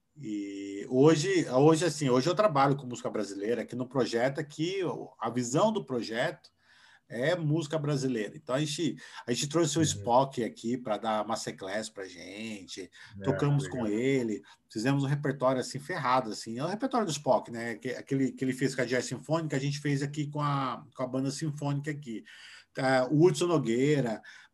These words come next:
Speaker 1: que inclusive vou
Speaker 2: Uhum.
Speaker 1: entrevistar amanhã também, deu aula pra
Speaker 2: É.
Speaker 1: gente de música brasileira, de coisa. Então, assim, ó, música brasileira hoje, pra mim, é o, é o meu norte, sabe? É o meu norte.
Speaker 2: Uhum.
Speaker 1: É que,
Speaker 2: Uhum.
Speaker 1: infelizmente, não dá pra, não tá dando pra gente tocar, né? Mas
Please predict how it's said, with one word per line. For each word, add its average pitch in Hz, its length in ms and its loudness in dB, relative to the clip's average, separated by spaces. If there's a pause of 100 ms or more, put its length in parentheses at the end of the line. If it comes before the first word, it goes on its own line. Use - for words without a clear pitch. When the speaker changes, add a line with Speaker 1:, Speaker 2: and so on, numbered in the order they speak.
(100)
Speaker 1:
que 131 100 0
inclusive 135 400 4
vou 139 120 0
Speaker 2:
Uhum. 139 60 4
Speaker 1:
entrevistar 127 480 -2
amanhã 123 320 -4
também, 120 600 -2 (240)
deu 143 200 6
aula 151 200 8
pra 143 120 2
Speaker 2:
É. 131 40 6
Speaker 1:
gente 139 400 0
de 127 80 -6
música 123 260 -2
brasileira, 117 800 0
de 107 220 -8
coisa. 131 260 -2
Então, 175 300 -2
assim, 165 300 -2
ó, 127 160 -2
música 143 240 -4
brasileira 151 440 2
hoje, 165 340 2
pra 143 140 -6
mim, 156 360 -4 (580)
é 127 140 -2
o, 165 340 2
é 135 60 -2
o 139 40 2
meu 190 160 2
norte, 143 420 2
sabe? 127 580 -6
É 107 80 -16
o 107 40 -14
meu 127 140 -4
norte. 113 380 2
Speaker 2:
Uhum. 117 80 2
Speaker 1:
É 117 40 -2
que, - 140 -8
Speaker 2:
Uhum. 240 80 2
Speaker 1:
infelizmente, 214 720 -2
não 208 400 -4
dá 190 280 0
pra, 208 360 -4
não 175 180 -10
tá 196 120 -2
dando 180 340 -6
pra - 80 -4
gente 190 140 -8
tocar, 185 360 -4
né? 123 80 -4
Mas 110 300 -8